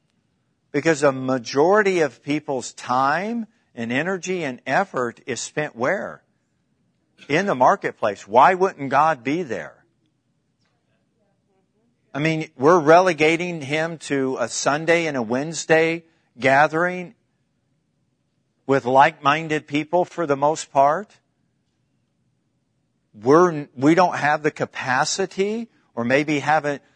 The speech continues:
stretched ourselves recently to believe that he could be in a new place with people that don't necessarily have an awareness that he's there,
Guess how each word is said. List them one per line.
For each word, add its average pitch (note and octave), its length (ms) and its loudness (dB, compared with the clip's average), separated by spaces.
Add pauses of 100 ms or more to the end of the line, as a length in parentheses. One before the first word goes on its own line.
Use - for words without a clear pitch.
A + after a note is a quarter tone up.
(140)
stretched - 800 0 (100)
ourselves C3+ 640 2
recently D3+ 540 -4
to D3+ 140 -2
believe C#3 520 0
that C3+ 300 4
he C#3+ 180 -2
could D3+ 280 -2
be C#3 220 2
in D3 100 0
a B2 80 -2
new C#3+ 240 2
place D#3 720 0 (1300)
with D#3 340 4
people E3 460 4
that C3 520 4 (1900)
don't F#3 500 -2 (160)
necessarily E3+ 1080 0 (3500)
have D3 220 2
an D#3+ 100 0
awareness D#3 800 0
that B2+ 200 0
he's C3 360 -6
there, C#3+ 500 0